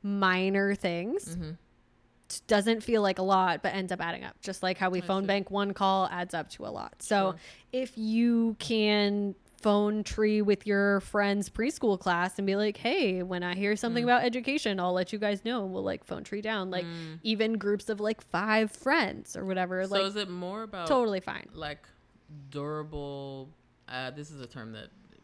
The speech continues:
Speaker 2: uh, I'm just pulling out of my ass, but is it more about durable, like, micro-organizing?
Speaker 1: Yeah.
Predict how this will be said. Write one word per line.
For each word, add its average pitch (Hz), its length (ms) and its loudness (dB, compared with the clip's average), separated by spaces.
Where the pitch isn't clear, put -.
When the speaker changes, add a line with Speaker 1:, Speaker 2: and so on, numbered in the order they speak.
Speaker 2:
uh, 107 380 -18
I'm 117 180 -14
just - 300 -20
pulling 120 220 -14
out 110 120 -10
of 117 40 -14
my 127 100 -14
ass, 117 300 -16
but 160 100 -6
is 175 80 -6
it 185 60 -6
more 220 180 -6
about 160 380 -10
durable, 131 560 -10
like, 131 200 -14
micro-organizing? 127 1000 -12
Speaker 1:
Yeah. 190 240 -2